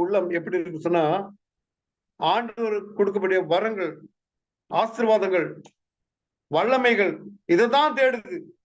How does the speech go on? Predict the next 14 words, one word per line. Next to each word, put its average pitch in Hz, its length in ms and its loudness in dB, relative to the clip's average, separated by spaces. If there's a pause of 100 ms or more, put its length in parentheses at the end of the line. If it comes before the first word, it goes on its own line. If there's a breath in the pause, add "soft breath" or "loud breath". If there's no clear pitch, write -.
(460)
"எனக்கு 175 260 -2
இதெல்லாம் 247 280 2
கிடைக்கணும், 247 480 -2 (400)
இதெல்லாம் 240 400 2
எனக்கு 226 240 -4
நடக்கணும்" 226 380 -2
அப்படின்னு. 185 340 -6 (1200)
நல்லதுதான், 302 540 0 (460)
வாழ்க்கை 240 380 2
நல்லா 247 220 6
இருந்தா 269 280 2
சந்தோஷமா 247 380 2
தானே 226 180 4
இருக்கும் 190 440 0